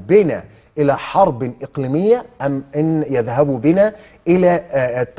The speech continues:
يعني صفقة، آه، أو صفقات أو تسويات شاملة في منطقة الشرق الأوسط، ولكن أنا أرجح السيناريو الأول إلى، آه، آه، حرب إقليمية، لأن الحرب الإقليمية الآن فلتت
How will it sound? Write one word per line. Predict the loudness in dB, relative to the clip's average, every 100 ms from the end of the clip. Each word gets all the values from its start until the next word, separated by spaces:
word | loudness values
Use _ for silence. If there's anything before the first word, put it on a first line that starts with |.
| 0
يعني | 2 0 -2 -4
صفقة، | 0 0 0 0
آه، | 0 0 -2
أو | -2
صفقات | -4 -4 -4 2 4 4 2 -2
أو | -4 -4
تسويات | -4 -8 -4 2 6 4 2
شاملة | -6 -2 0 0 -2 -20 -2
في | 0
منطقة | 0 -4 -4 -4
الشرق | -4 -4 -6 0
الأوسط، | 0 0 -2 -2
ولكن | 2 2 2 0 -4 -4
أنا | -6 -2
أرجح | 0 0 -2 -4 -10
السيناريو | -14 -10 -4 -4 -4 -4
الأول | -6 -2 0 2 0 -2 -16 -12 0
إلى، | 4 6
آه، | 4 0
آه، | -6 -4 -6
حرب | -6 -2 -2 -2 -10 -12
إقليمية، | -12 -6 -2 2 2
لأن | 0 -4
الحرب | -6 -4 -2 -2 -2
الإقليمية | -6 -10 -6 -4 -4 -4
الآن | -6 -2 -2 -2
فلتت | 0 0 2 -2